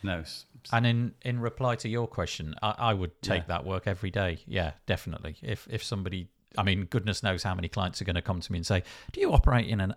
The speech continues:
Speaker 2: ad-, with an Agile methodology, or are you,
Speaker 1: <laughs>
Speaker 2: are you more into the, the waterfall approach?" Uh, if they said that to me, I'd probably faint. And
Speaker 1: <laughs>
Speaker 2: then
Speaker 1: Yeah.
Speaker 2: I would say, "Yeah, okay, if you wanna do it in an Agile way, that's fine by me. I'll go away and figure out the pricing."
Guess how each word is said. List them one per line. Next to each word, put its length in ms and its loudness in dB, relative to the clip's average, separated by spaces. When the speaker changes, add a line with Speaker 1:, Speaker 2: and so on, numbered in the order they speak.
Speaker 2:
ad-, 240 0
with 180 2
an 80 6
Agile 460 4
methodology, 720 2
or 120 2
are 40 2
you, 260 0
Speaker 1:
<laughs> 360 -10
Speaker 2:
are 120 -6
you 80 4
more 240 8
into 240 4
the, 220 2
the 180 -2
waterfall 600 4
approach?" 340 -2
Uh, 160 8
if 120 0
they 140 4
said 220 4
that 160 6
to 100 0
me, 220 4
I'd 180 2
probably 220 2
faint. 580 2
And 340 8
Speaker 1:
<laughs> 500 8
Speaker 2:
then 400 10
Speaker 1:
Yeah. 160 4
Speaker 2:
I 160 6
would 120 2
say, 200 6
"Yeah, 360 8
okay, 300 6
if 140 2
you 100 0
wanna 180 4
do 180 4
it 100 4
in 100 0
an 100 2
Agile 360 2
way, 160 4
that's 240 0
fine 260 0
by 140 2
me. 260 2
I'll 220 2
go 180 2
away 240 4
and 140 -2
figure 240 0
out 160 4
the 60 -8
pricing." 520 0